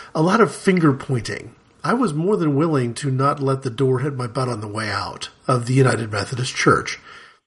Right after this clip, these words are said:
Remember, when Walk the Earth started, I wasn't a hundred percent sure that we wouldn't be moving from one United Methodist Church congregation to another.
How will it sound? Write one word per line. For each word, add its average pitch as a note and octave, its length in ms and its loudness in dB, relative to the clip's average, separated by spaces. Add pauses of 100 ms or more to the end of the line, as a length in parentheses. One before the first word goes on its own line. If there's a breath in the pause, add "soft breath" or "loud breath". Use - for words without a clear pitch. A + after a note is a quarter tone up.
(160)
Remember, F3+ 340 2
when D3 140 2
Walk D3 240 2
the C3 120 0
Earth G#2 160 -2
started, A#2+ 540 -2 (380 loud breath)
I D3+ 80 0
wasn't F3 320 2
a C#3+ 60 4
hundred D#3+ 180 0
percent C#3+ 300 2
sure D#3 220 2
that D3 60 0
we C#3+ 120 4
wouldn't C#3 260 2
be C3+ 100 4
moving D#3 380 2
from C#3+ 240 0
one C#3 180 4
United C3+ 380 2
Methodist B2+ 420 -4
Church C3 260 -2
congregation B2 680 -2
to C3 160 -4
another. D3 440 0